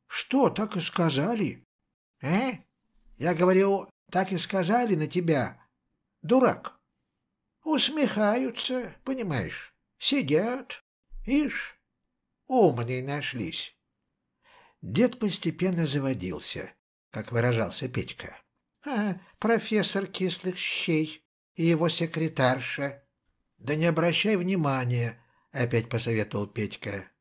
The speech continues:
«Приехали тут, грамотеи». Дед встал, покопался у себя в сундуке,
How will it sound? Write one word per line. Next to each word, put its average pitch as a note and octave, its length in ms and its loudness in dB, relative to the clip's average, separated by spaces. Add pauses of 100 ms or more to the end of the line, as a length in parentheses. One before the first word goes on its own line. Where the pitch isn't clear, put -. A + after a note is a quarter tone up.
(680)
«Приехали C3 960 2
тут, A#2 500 -6 (500)
грамотеи». D#3 1120 0 (1400)
Дед A#2+ 520 2
встал, - 640 -4 (500)
покопался C#3 640 -2
у G#2+ 60 -4
себя G2+ 260 -2
в G2+ 60 -6
сундуке, A2+ 760 -4